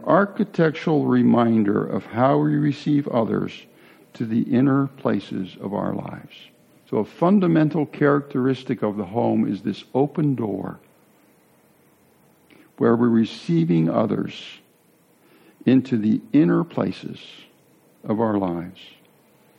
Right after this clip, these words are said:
And then there's the table. Deuteronomy doesn't mention the word table, but it talks about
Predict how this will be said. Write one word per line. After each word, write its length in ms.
And 80
then 140
there's 220
the 100
table. 460
Deuteronomy 540
doesn't 380
mention 460
the 80
word 320
table, 420
but 140
it 160
talks 320
about 460